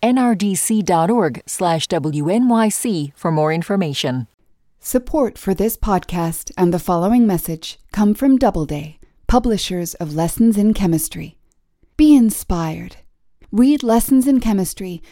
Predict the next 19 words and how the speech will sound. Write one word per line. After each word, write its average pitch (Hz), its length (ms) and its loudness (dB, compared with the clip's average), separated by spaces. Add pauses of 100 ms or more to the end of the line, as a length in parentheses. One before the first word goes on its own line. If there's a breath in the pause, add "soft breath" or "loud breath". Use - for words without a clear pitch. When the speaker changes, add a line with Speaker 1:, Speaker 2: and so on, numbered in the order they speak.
Speaker 2:
the 202 120 0
number 240 360 2
one 202 300 0
global 208 420 -2
bestseller 175 600 -4
with 175 160 -6
more 196 180 -2
than 180 160 -4
six - 400 -8
million 214 500 2
copies 180 440 -4
sold. 175 460 -8 (580)
Meet 302 300 4 (100)
Elizabeth 226 540 0
Zott, - 480 -8 (420)
a 202 80 0
sixties 269 680 -4
era 220 320 0
scientist 180 760 -4